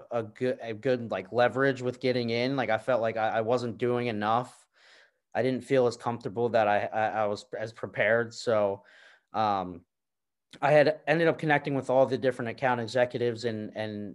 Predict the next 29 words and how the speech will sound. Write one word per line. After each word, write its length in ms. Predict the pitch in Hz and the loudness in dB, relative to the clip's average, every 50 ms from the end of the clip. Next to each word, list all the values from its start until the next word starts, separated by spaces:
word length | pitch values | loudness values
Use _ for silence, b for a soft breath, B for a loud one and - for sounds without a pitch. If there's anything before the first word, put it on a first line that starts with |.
| - - | -12 -10
and 260 | 104 107 104 101 98 | -8 -8 -8 -10 -10
service 400 | - - 127 120 110 117 - - | -4 -2 -2 -2 -2 -4 -8 -8
members, 440 | 123 113 113 107 117 117 113 113 - | -6 -6 -6 -4 -6 -6 -8 -8 -6
but 320 | - 113 110 104 - b b b b b b b b b b | -4 -2 -2 -2 -4 b b b b b b b b b b
I 100 | 107 123 | 0 2
didn't, 300 | 143 180 208 208 165 - - _ _ _ _ _ _ _ _ _ _ | 4 4 4 2 -2 -6 -12 _ _ _ _ _ _ _ _ _ _
I 100 | - 135 117 | -2 -2 0
didn't 300 | 110 139 160 190 190 165 | 0 0 0 0 2 4
really 180 | 156 160 156 | 4 4 4
connect 380 | 156 - 147 135 135 139 135 131 | 2 0 0 0 0 0 0 -2
with 120 | 120 107 | -2 0
anybody 380 | 123 123 131 123 131 127 127 127 | 0 0 2 2 2 2 2 4
that 220 | 110 117 117 104 | 4 4 2 2
was 160 | 107 110 101 | 0 -4 -4
on 120 | 120 117 120 | -4 -4 -2
the 80 | 107 | -4
team, 540 | 104 - - 156 143 131 120 107 98 92 92 - _ _ | -6 -6 -4 -2 -2 0 -2 -2 -6 -8 -12 -16 _ _
the 140 | 120 - 117 | -6 -4 -2
inside 420 | 127 123 120 - 131 120 113 - | -4 -4 -2 0 0 0 0 -2
sales 340 | - - 104 113 131 135 - | -4 -4 -2 -2 -2 -2 -2
team. 360 | - 180 180 185 185 185 185 b b b b b b b b b | -2 0 0 0 0 -2 -6 b b b b b b b b b
So 380 | - - - 147 135 131 131 123 | -6 2 4 6 8 8 8 8
I 80 | 123 | 6
took 240 | 120 - 165 147 - | 4 4 2 0 2
it 60 | 151 | 0
upon 300 | 139 117 - 143 139 135 | 0 0 0 0 0 0
myself. 460 | 135 127 - - - 135 131 123 123 | 0 -2 -2 0 2 4 4 4 4
I, 160 | 127 117 110 107 104 - _ _ _ - | 2 2 2 0 -4 -10 _ _ _ -4
I 340 | 117 117 113 113 107 107 | -2 0 0 0 -2 -4